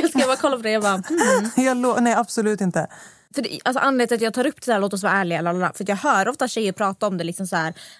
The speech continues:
Speaker 1: "Oh my God, han hämtar mig i en sån här bil, och det var en sån
Speaker 2: Mm.
Speaker 1: här bil." Alltså, det, tjejer, alltså, så här tjejsnack, jag har hört att det är mycket så här snack om vad killen hämtar i för
Speaker 2: Mm.
Speaker 1: bil och allt möjligt.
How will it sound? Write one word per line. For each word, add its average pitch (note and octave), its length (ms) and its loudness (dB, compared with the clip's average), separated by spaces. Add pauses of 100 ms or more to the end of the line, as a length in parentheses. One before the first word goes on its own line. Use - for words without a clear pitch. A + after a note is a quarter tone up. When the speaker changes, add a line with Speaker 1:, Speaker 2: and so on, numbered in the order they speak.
Speaker 1:
"Oh D#4+ 160 -2
my D#4 120 4
God, D#4+ 160 2
han C#4+ 160 2
hämtar D4 300 0
mig C#4+ 140 -2
i C4 40 -2
en C4+ 60 -6
sån C#4+ 120 -6
här C#4 240 2
bil, B3+ 360 -2
och B3+ 100 -4
det B3+ 60 -8
var C4 100 -2
en G#3+ 60 2
sån G#3 100 2
Speaker 2:
Mm. F#3+ 120 2
Speaker 1:
här B3+ 140 0
bil." A#3 160 -4
Alltså, A3+ 220 0
det, G#3+ 100 -4 (520)
tjejer, A#3+ 640 0 (300)
alltså, A3+ 200 -2
så A#3 120 -6
här A3+ 80 -2
tjejsnack, A#3 560 -2
jag G#3 100 2
har C4 160 0
hört G#3+ 120 -4
att A3 60 -14
det F4+ 60 -2
är F#4 80 0
mycket A3 240 -2
så G3 60 -4
här G3 40 -4
snack G3+ 260 -6
om F#3+ 120 -2
vad F3+ 140 -4
killen G3+ 280 -6
hämtar F#3+ 340 -4
i - 160 -6
för G3 140 -8
Speaker 2:
Mm. G3 120 0
Speaker 1:
bil F3+ 400 -2
och F#3 60 0 (260)
allt F#3+ 160 -4
möjligt. F#3+ 560 -4